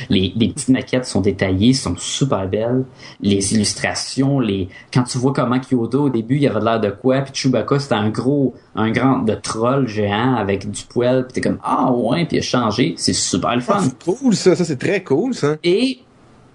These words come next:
Speaker 1: là, tu passes, OK, comment que ton personnage a été, euh, il a grandi ? Est-ce que tes parents t'ont dit, non, reste chez toi, tu ne sortiras jamais, blablabla ? Est-ce qu'ils t'ont donné, euh, la porte ouverte, puis va à l'aventure, c'est le fun d'apprendre avec l'expérience ?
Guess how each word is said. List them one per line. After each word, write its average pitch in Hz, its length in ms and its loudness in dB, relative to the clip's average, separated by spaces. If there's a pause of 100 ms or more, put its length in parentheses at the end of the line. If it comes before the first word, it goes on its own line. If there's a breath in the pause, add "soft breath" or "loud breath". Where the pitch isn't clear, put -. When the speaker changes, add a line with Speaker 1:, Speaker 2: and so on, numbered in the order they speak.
(140)
Speaker 1:
là, 180 200 2
tu - 180 -10
passes, 160 380 -2
OK, 135 300 0
comment 165 260 2
que - 60 -8
ton 147 180 0
personnage 135 640 -2
a 120 60 2
été, 113 440 2
euh, 98 140 -2
il 110 80 0
a 107 60 2
grandi ? 113 560 0 (220 loud breath)
Est-ce 131 160 -2
que 160 80 4
tes 139 160 0
parents 123 280 0
t'ont 120 140 0
dit, 120 320 2 (140)
non, 123 200 2
reste 139 220 0
chez - 160 -2
toi, 147 180 2
tu 120 140 -2
ne 101 80 2
sortiras 110 420 0
jamais, 107 320 2
blablabla ? 117 580 0 (280 loud breath)
Est-ce - 180 0
qu'ils - 100 -14
t'ont 139 120 2
donné, 123 400 2
euh, 98 180 0
la - 160 0
porte 135 240 -2
ouverte, 123 400 2
puis 104 140 -2
va 143 160 2
à 175 60 2
l'aventure, 139 600 0
c'est - 240 -4
le 101 60 0
fun 143 220 -2
d'apprendre 113 400 0
avec 95 160 0
l'expérience ? 113 720 0